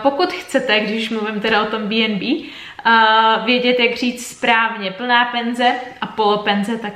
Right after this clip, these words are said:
plná penze je full board, all inclusive, znáte je all inclusive,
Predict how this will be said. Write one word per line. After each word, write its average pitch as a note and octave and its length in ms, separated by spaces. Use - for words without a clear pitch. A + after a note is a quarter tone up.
plná B3+ 320
penze G#3 440
je G#3+ 560
full A3+ 280
board, G#3+ 540
all C#4 260
inclusive, A3 560
znáte G#3 500
je F3+ 320
all A3+ 240
inclusive, A3+ 540